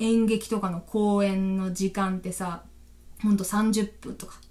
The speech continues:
何分みたいなもののために、プロの人はその練習をさ、三年とかさ、五年とか重ねて、その一瞬を出し切るために積み重ねとかをしてるわけじゃないですか。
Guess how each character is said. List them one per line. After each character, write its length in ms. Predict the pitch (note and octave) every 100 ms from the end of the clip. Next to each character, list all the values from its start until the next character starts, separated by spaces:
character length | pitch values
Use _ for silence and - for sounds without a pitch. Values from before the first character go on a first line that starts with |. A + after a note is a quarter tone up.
| - -
何 300 | G#3+ G3+ G3+
分 320 | G3 B2 E3+ F#3+
み 140 | G#3
た 140 | G#3 G3
い 60 |
な 120 | G3
も 140 | G3+ A#3
の 120 | B3+
の 120 | A#3
た 160 | G3+ G#3+
め 180 | B3+ C4+
に、 360 | A3+ B3+ F#3 - - -
プ 160 | B3 A3+
ロ 80 | G3+
の 120 | F#3+
人 140 | -
は 120 | G3
そ 80 | G3+
の 120 | G3+
練 240 | G3+ G3+ G#3
習 220 | - A3
を 140 | G#3
さ、 260 | G#3 G#3+ G3+ G3 - -
三 480 | - - G#3 G#3 G3+
年 240 | G3+ G3+
と 80 | G#3+
か 100 | G3
さ、 260 | G#3+ G3+ G3
五 140 | G3+
年 160 | G#3 G#3+
と 80 |
か 160 | A3 G3
重 180 | F3+ G#3+
ね 120 | A#3+
て、 360 | A#3+ F4+ F#3+ - - -
そ 160 | B3
の 100 | B3 -
一 100 | B3+
瞬 380 | - C#4+ D4 D4+
を 40 |
出 140 | A#3+
し 140 | - -
切 100 | F#4
る 80 | C4
た 140 | A3
め 160 | D4+ E4
に 260 | F#3 - -
積 240 | A3 G#3
み 40 |
重 220 | G3+ G#3 G3+
ね 80 |
と 100 | G3+
か 120 | G3 F3
を 100 | E3
し 80 |
て 100 | -
る 120 | F#3+ F#3
わ 120 | F#3
け 100 | F3
じ 80 | D#3+
ゃ 40 |
な 100 | G2+
い 80 | -
で 60 |
す 100 | -
か。 140 | -